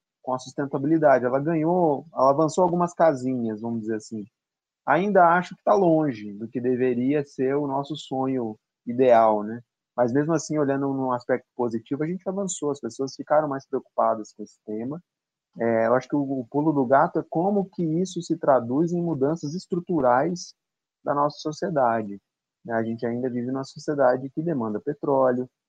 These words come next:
é uma sociedade que tem um alto consumo de energia, é, que tem um processo de consumo, produção e consumo desenfreado.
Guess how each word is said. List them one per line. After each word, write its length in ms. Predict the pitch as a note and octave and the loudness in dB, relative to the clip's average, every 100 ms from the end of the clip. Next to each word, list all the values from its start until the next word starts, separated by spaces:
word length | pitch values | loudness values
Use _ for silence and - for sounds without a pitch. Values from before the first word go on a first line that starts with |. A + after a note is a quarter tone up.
| _ _ - | _ _ -10
é 40 | |
uma 120 | A2+ A2+ | -8 -8
sociedade 440 | - A2+ A2 G#2+ | -8 -2 -2 -2
que 60 | A#2 | -10
tem 160 | - A2+ | -10 -8
um 180 | A2+ | -6
alto 180 | A2+ A2 - | -6 -6 -8
consumo 400 | A#2+ - A#2+ G#2+ | -12 -8 -8 -6
de 80 | |
energia, 720 | G#2+ C#3+ C#3+ B2 B2 B2 A#2 A#2 _ _ _ _ A2+ | -4 -4 -6 -6 -6 -4 -4 -6 _ _ _ _ -8
é, 400 | G#2+ A2 G#2+ G2+ | -6 -4 -6 -8
que 140 | - A#2 | -8 -8
tem 160 | - A#2 | -6 -6
um 180 | A#2+ A#2 - | -4 -8 -8
processo 480 | - A2+ B2 A#2 A2+ | -6 -2 0 0 -4
de 80 | A2+ | -10
consumo, 840 | - A#2+ A#2 - B2+ B2 A#2 G#2+ - _ _ - | -6 -4 -6 -8 -6 -2 -4 -4 -10 _ _ -4
produção 340 | B2 A#2 C#3+ | -2 0 0
e 40 | C#3 | 0
consumo 500 | B2+ A#2 - C3 A#2 | -2 -4 -4 -2 -4
desenfreado. 840 | G#2 A#2 - D3+ A#2+ B2 A#2+ | -6 -8 -2 2 2 2 0